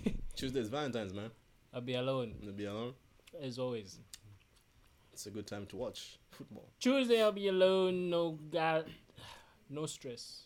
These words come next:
Speaker 1: No stress at all. You people that are in relationships, now you have
Speaker 2: Mm.
Speaker 1: to start thinking. What
Speaker 2: No.
Speaker 1: am I going to buy on the weekend?
Speaker 2: Nah, you, you know, that's, that's not how it is, but all right, you keep saying that.
Speaker 1: Mm.
Speaker 2: I know I'm going to be watching, uh,
Speaker 1: <clears throat> What will you be doing on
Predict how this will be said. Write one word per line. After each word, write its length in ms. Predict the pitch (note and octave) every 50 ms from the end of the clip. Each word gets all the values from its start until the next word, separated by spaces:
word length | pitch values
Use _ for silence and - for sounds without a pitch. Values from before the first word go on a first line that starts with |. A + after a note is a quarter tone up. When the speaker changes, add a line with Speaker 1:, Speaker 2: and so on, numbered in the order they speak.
| _ _ _ _ -
Speaker 1:
No 140 | D3 D#3+
stress 380 | D#3+ - - D#3 C#3+ C3+ - -
at 100 | C3 A#2+
all. 160 | B2 A#2+ A#2+ B2 - _ _ _ _ _ _ _ -
You 160 | D3+ F3 F3+
people 320 | E3 F#3 F3+ D#3+ D#3 D3+ C#3
that 180 | C3+ B2 B2+ B2+
are 100 | A#2+ A#2+
in 200 | A#2+ A#2+ A#2+ A#2+
relationships, 680 | B2 B2+ B2 C3 B2+ A#2 - - A#2 A2+ - - - _ _ _ _ - -
now 140 | C3+ D3 C#3
you 60 | C#3+
have 60 | D3 C3
Speaker 2:
Mm. 40 |
Speaker 1:
to 60 | C3 B2
start 200 | - - B2+ A#2 - -
thinking. 340 | B2 B2 A#2 A2+ A2 A2 - - _ _ _ -
What 80 | A#2+ A#2
Speaker 2:
No. 60 | C3+
Speaker 1:
am 140 | C3 B2+ B2+
I 40 | A#2+
going 220 | A#2 B2 A#2+ A#2+
to 80 | A#2+ A2+
buy 240 | A2 A2+ G#2 G#2 G#2 A2+ -
on 200 | B2+ B2+ A#2+ A2+
the 60 | A2 G#2+
weekend? 480 | A2+ A2 - - A#2 G#2+ G#2 - - - - - A2
Speaker 2:
Nah, 280 | B2+ C#3 C3 G#2 F#2 G2
you, 180 | A2 A#2+ B2+ A2 D#2 D#2 G2+
you 80 | A#2
know, 200 | B2 B2+ A#2 G2 F#2+ G2 - - -
that's, 220 | A#2 A2 - - A2+ F2 - -
that's 220 | B2+ B2+ - -
not 140 | D3+ A#2 B2
how 160 | C3+ B2 A#2+
it 80 | C#3 D3
is, 120 | B2 G2+
but 160 | G#2 A2 B2
all 100 | D3+ C#3+
right, 180 | G#2+ A2+ C3 - -
you 100 | - D#3 D3 -
keep 140 | - B2+ -
saying 240 | - D#3 B2+ A#2 A2
that. 180 | G#2 G2+ G#2+ - - - D3
Speaker 1:
Mm. 380 | C3 B2 A#2+ G#2+ A2 A2 G#2
Speaker 2:
I 40 | -
know 100 | B2 B2+
I'm 80 | A#2 A2
going 140 | A#2+ A#2 -
to 80 | A2 G#2+
be 80 | A2+
watching, 480 | A2 A#2 A2 - - A2 G#2 G2 F#2 F#2
uh, 260 | F#2 F2+ F2 F2 A#3+
Speaker 1:
<clears throat> 280 | B3 A#3 F#3 D#3 A#2+ G2+
What 160 | A2+ D3 D#3+
will 60 | E3
you 120 | D#3 D3+ C#3+
be 140 | C#3 C3 B2
doing 220 | B2 B2 A#2+ A2
on 60 | G#2+